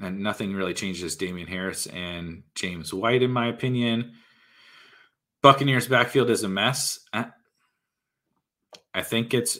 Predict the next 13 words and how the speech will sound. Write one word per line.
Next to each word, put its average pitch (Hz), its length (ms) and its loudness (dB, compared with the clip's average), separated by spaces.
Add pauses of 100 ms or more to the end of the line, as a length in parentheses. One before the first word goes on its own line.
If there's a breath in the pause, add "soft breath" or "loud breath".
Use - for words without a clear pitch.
(140)
uh, 107 680 4
I 113 60 -4
think, 117 200 0
well, 107 80 4
that 113 140 8
is, - 180 0
that 117 140 4
is 95 120 0
true 180 360 8
from 107 160 -2
a 95 40 -2
fantasy 110 380 -2
perspective. 92 760 -6